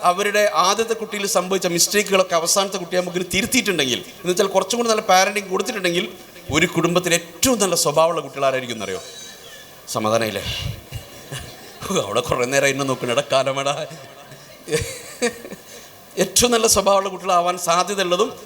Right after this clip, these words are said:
വഷളാവാൻ സാധ്യതയുള്ള ആരാണ്? ഈ അവസാനത്തെ വിത്തുകൾ. ഇത് നിങ്ങൾക്ക് ക്ലാസ് റൂമിൽ കിട്ടും. അപ്പൊ ഈ അവസാനത്തെ കുട്ടികൾക്ക് എന്തോ ആദ്യം കിട്ടേണ്ടി വരും.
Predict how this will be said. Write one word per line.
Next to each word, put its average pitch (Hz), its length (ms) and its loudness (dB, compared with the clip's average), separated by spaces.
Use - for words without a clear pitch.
വഷളാവാൻ 190 640 0
സാധ്യതയുള്ള 135 380 -2
ആരാണ്? 110 460 -2
ഈ 131 40 -6
അവസാനത്തെ 139 680 0
വിത്തുകൾ. 98 340 -8
ഇത് 180 220 2
നിങ്ങൾക്ക് 156 300 2
ക്ലാസ് 131 240 2
റൂമിൽ 117 180 -6
കിട്ടും. 107 220 -8
അപ്പൊ 165 160 0
ഈ 175 60 0
അവസാനത്തെ 180 420 -2
കുട്ടികൾക്ക് 202 280 -8
എന്തോ 196 280 -2
ആദ്യം 180 260 0
കിട്ടേണ്ടി 143 260 -4
വരും. 87 180 -8